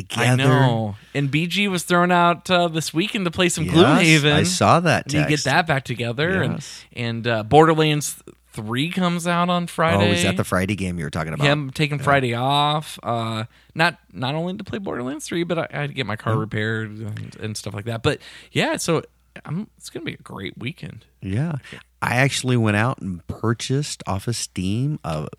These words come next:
Speaker 1: a video game. I haven't bought a video game for a while.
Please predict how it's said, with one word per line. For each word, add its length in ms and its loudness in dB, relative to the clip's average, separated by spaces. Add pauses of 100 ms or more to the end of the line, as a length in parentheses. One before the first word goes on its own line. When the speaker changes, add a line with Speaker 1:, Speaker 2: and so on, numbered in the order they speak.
(200)
Speaker 1:
a 200 -10
video 480 2
game. 380 -10
I 100 -4
haven't 140 -2
bought 220 -2
a 20 -14
video 240 -4
game 200 -6
for 160 -10
a 40 -6
while. 300 0